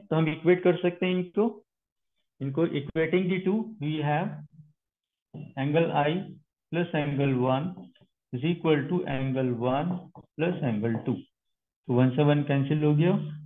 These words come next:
angle I is equal to angle two, ये हमारे पास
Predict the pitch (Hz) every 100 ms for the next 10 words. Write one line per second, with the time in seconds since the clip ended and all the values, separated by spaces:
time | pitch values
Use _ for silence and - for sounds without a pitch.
0 | - - _ - 127 139 139 139 147 156
1 | 143 123 120 117 - 151 139 127 123 110
2 | 170 - - 143 147 131 117 -